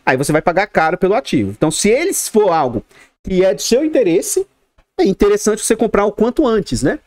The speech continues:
Porque eu acho que, de novo, ele vai voltar a ser negociado facilmente por noventa e quatro, noventa e seis, noventa e oito reais.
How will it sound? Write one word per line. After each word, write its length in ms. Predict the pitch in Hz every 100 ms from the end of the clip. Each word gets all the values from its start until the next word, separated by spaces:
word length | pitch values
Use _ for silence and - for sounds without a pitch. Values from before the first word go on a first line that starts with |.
| _ _ _ _
Porque 220 | 143 -
eu 100 | 226
acho 300 | 170 185 -
que, 180 | - 208
de 140 | 160
novo, 260 | 247 214 139
ele 80 | 147
vai 200 | 143 214
voltar 260 | 226 214
a 20 | 196
ser 120 | 202
negociado 440 | 190 185 190 175
facilmente 800 | 165 220 254 269 180 190 226 254 - _ -
por 100 | 196
noventa 300 | 185 190 180
e 60 |
quatro, 600 | - 160 202 214 190 180
noventa 300 | 165 160 175
e 60 | 151
seis, 400 | - 196 208 180
noventa 280 | 180 190 175
e 40 |
oito 180 | 180 180
reais. 440 | 160 156 214 -